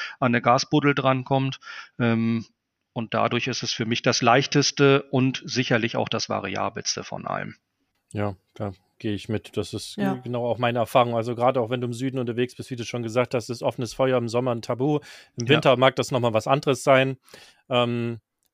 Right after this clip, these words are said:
Speaker 2: die, die Geschmacksgeschichte, ja, die ist super spannend. Das, der Kopf macht da ganz viel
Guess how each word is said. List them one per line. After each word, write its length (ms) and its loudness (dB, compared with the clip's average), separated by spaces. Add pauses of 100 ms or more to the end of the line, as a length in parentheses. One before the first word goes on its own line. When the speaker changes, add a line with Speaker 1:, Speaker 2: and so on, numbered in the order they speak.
Speaker 2:
die, 300 0
die 100 -4
Geschmacksgeschichte, 840 -4
ja, 180 2
die 80 -8
ist 120 -8
super 220 -6
spannend. 320 -2
Das, 220 -10
der 160 -4
Kopf 240 -2
macht 220 2
da 60 6
ganz 240 4
viel 360 6